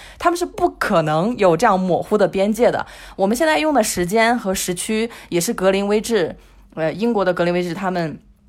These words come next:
做了一个协会，然后说他们把自己叫零时区，我跟小姨还去看过。我说英国人在地上画了一条线，说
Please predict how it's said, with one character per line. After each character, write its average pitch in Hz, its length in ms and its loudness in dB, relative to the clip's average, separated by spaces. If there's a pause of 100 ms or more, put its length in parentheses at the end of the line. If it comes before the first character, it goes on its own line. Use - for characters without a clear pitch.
(460)
做 208 200 4
了 165 100 4
一 160 80 -4
个 160 260 4
协 160 240 0
会， 180 280 4
然 - 100 0
后 165 380 2
说 170 600 0 (320)
他 247 120 2
们 233 80 2
把 160 120 4
自 214 120 -4
己 196 80 -2
叫 185 140 6
零 160 200 0
时 185 140 -4
区， 190 240 -2
我 185 120 4
跟 190 160 0
小 175 160 2
姨 160 80 -2
还 165 140 0
去 175 100 -4
看 220 240 0
过。 165 160 2 (320)
我 185 80 0
说 254 120 0
英 277 180 0
国 233 100 6
人 208 80 4
在 226 120 4
地 240 120 -2
上 214 140 4
画 214 160 2
了 175 80 4
一 170 60 -2
条 165 180 -4
线， 170 340 -2
说 190 320 2